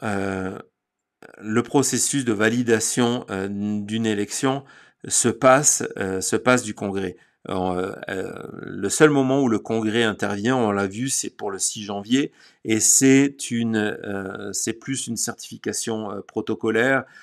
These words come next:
Euh, il faudrait que, euh, les é-, que des républicains se, euh, refusent dans certains États, donc au niveau du Congrès et au niveau de son,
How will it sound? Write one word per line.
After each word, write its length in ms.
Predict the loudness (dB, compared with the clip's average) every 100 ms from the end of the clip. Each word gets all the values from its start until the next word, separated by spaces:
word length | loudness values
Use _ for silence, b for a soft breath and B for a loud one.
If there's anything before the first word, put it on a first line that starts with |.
| B _ -4
Euh, 100 | -2
il 160 | -2
faudrait 520 | -2 0 2 4 4
que, 540 | 2 4 6 6 2 -2
euh, 300 | -2 0 0
les 320 | 0 -2 0 -2
é-, 240 | -2 -6
que 100 | -6
des 200 | -4 -2
républicains 680 | -4 -6 -12 -8 -2 -2 -2
se, 220 | -4 -4
euh, 760 | -4 -6 _ _ _ -10 -8
refusent 880 | 0 2 2 0 -2 0 0 -2 -4
dans 200 | -4 -4
certains 400 | -2 -4 -4 -4
États, 480 | -2 -2 0 2 0
donc 240 | -2 -8 -6
au 80 |
niveau 240 | -4 -4 -4
du 100 | -4
Congrès 460 | -6 -4 0 0
et 40 | 0
au 60 |
niveau 300 | -4 -6 -8
de 40 | -6
son, 220 | -6